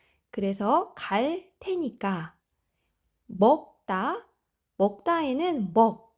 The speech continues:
받침이 있어요. 먹을 테니까.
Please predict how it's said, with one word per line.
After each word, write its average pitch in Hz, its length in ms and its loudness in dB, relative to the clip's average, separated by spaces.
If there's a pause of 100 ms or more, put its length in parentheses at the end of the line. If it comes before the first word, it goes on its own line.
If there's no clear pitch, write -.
(140)
받침이 254 540 -8
있어요. 185 680 -6 (420)
먹을 196 640 0
테니까. 247 680 -8